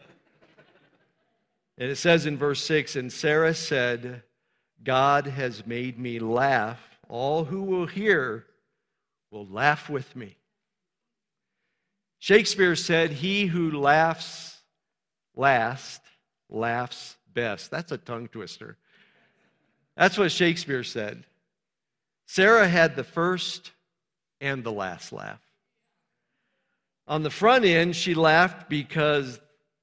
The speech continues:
the promise seemed so ridiculous. She laughed in doubt. But the second time she laughed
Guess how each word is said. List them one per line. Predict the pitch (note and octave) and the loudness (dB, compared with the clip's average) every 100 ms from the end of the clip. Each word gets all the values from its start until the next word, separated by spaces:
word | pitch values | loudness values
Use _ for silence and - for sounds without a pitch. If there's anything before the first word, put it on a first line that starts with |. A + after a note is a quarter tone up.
| _ | _
the | C3 | -14
promise | - D3+ D3 C#3+ B2 | -4 0 0 -2 -6
seemed | - C3 B2 | -8 -8 -8
so | - | -6
ridiculous. | C#3 B2+ A2 A2+ - F#2 F2+ - - _ _ _ _ _ _ _ _ _ _ _ _ _ _ | -6 -6 -8 -10 -10 -12 -14 -18 -20 _ _ _ _ _ _ _ _ _ _ _ _ _ _
She | - C#3+ | -8 -2
laughed | A#2+ A#2+ - | 0 -2 -4
in | A#2+ A2+ | -10 -4
doubt. | C3 C#3+ - _ _ _ _ _ _ _ _ _ _ _ _ _ _ _ _ | -4 -4 -10 _ _ _ _ _ _ _ _ _ _ _ _ _ _ _ _
But | C3+ C3+ | -8 -6
the | C3+ | 0
second | F#3 F3+ F3+ C3+ | 4 4 4 -2
time | C#3+ B2 A#2+ | -2 -2 -4
she | - B2 | -8 -6
laughed | A#2 A#2 A#2 A#2+ - _ | 0 0 0 -6 -18 _